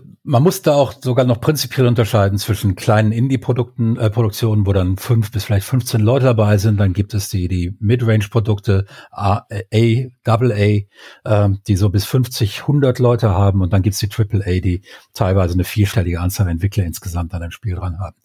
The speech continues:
Je nachdem, wo du da drin steckst, sind das natürlich nochmal wieder andere Strukturen. Aber im Großen und Ganzen ist es so,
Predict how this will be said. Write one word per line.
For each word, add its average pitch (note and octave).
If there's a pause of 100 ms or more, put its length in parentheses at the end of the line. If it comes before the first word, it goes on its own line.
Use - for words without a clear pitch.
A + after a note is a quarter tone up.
(360)
Je A2
nachdem, A2
wo A2+
du A#2
da G2+
drin G#2
steckst, - (220)
sind B2+
das B2+
natürlich G#2+
nochmal G#2
wieder F#2+
andere G2
Strukturen. G2+
Aber A2+ (180)
im B2+
Großen D#3
und C3+
Ganzen G2+
ist F#2
es F#2
so, C3